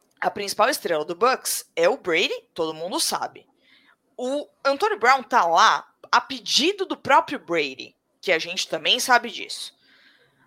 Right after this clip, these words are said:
A pa-, a, pensando nisso, eles tinham que fazer assim,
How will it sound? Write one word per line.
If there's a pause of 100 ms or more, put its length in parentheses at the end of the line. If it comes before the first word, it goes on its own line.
(320)
A
pa-,
a, (180)
pensando
nisso, (440)
eles
tinham
que
fazer
assim,